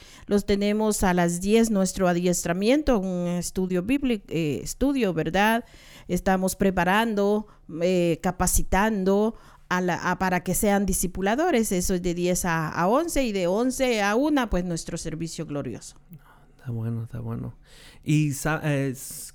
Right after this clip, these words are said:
Speaker 2: eh, los manuales, los libros que usan, eh,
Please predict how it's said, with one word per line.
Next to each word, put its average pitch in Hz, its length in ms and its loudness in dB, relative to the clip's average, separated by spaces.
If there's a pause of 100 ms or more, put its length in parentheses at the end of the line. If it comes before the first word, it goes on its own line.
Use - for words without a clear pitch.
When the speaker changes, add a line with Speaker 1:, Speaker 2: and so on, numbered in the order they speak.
(160)
Speaker 2:
eh, 139 260 -2
los 135 280 -2
manuales, 147 800 2
los 131 180 -2
libros 147 300 0
que 131 120 -2
usan, 143 560 -2 (320)
eh, 127 460 0